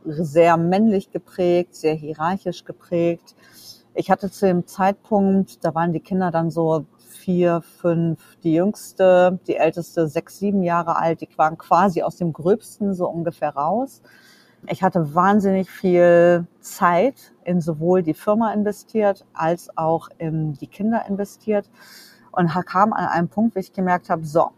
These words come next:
und jetzt ist es auch mal wieder an der Zeit, etwas wirklich für mich zu tun und das gerne in einem positiven, inspirierenden Umfeld, was auch gerne, äh, ein paar mehr weibliche Sparringspartner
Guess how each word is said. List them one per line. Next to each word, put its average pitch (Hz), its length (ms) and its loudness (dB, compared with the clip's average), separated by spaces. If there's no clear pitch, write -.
und 165 180 -6
jetzt 180 260 -4
ist 214 80 -4
es 196 80 -6
auch 175 180 -6
mal 185 140 -4
wieder 175 160 -6
an 170 80 -10
der 160 140 -8
Zeit, 226 420 -4
etwas 190 400 -8
wirklich 175 340 -6
für 175 280 -4
mich 175 480 -2
zu - 160 -14
tun 156 460 -6
und 175 160 -8
das 170 260 -6
gerne 208 580 -2
in 175 180 -4
einem 165 560 0
positiven, 196 920 2
inspirierenden 175 920 0
Umfeld, 185 680 -4
was 170 140 -6
auch - 260 -12
gerne, 190 600 4
äh, 170 440 4
ein 175 200 2
paar - 240 -4
mehr 175 280 0
weibliche 175 500 0
Sparringspartner 156 1120 -8